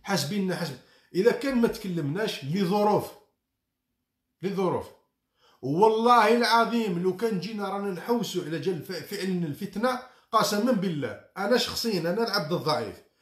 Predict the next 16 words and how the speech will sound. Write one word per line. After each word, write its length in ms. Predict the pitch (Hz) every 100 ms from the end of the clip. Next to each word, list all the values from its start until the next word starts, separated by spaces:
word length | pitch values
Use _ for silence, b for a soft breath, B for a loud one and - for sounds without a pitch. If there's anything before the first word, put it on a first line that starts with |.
| b -
عندي 280 | 220 208 196
تسجيلات 640 | 233 131 160 226 247 240
والله 320 | 226 226 196
ننشرها، 440 | 202 196 214 190
قسما 480 | 202 208 185 190 196
بالله 340 | 180 185 202 185
يا 140 | 175
كاين 300 | 175 185 170
بعض 240 | 180 165
الوجوه 680 | 160 165 170 139 214 - - B B B
ما 120 | 160
زادوا 360 | 156 185 175 180
عادوا 280 | 202 190 214
يبانوا، 420 | 131 190 147 104 - _ - - _ _ _ _ _ _
ومع 280 | 120 196 196
ذلك 640 | 165 208 190 180 214 220